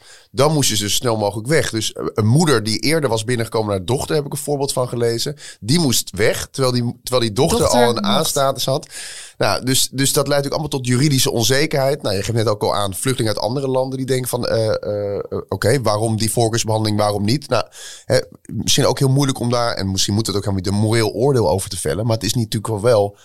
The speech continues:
Speaker 1: eh,
Speaker 2: Ja.
Speaker 1: onzekerheid, juridisch, wie wel, wie niet. Ehm, ja, opvallend.
Speaker 2: Maar, maar is dan nu met die tijdelijke, eh,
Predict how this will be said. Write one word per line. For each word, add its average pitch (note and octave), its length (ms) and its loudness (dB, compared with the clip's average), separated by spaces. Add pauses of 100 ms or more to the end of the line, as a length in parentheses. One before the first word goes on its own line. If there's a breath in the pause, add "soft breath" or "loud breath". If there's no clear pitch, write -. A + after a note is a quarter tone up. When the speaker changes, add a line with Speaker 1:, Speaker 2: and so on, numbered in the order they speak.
(260 loud breath)
Speaker 1:
eh, G2+ 140 -2
Speaker 2:
Ja. G2 300 2
Speaker 1:
onzekerheid, A2+ 760 2
juridisch, A2+ 480 0
wie A2 200 -2
wel, A2+ 240 2
wie G#2 120 0
niet. G2+ 380 -2
Ehm, G2 280 -2 (180)
ja, G2+ 240 -10 (140)
opvallend. - 340 -2
Speaker 2:
Maar, A3+ 200 2
maar A#3+ 180 0
is C4+ 220 -2
dan C4+ 160 0
nu C#4 160 2
met C4 140 -2
die A3+ 100 -10
tijdelijke, A#3+ 420 -2
eh, G#3+ 520 -4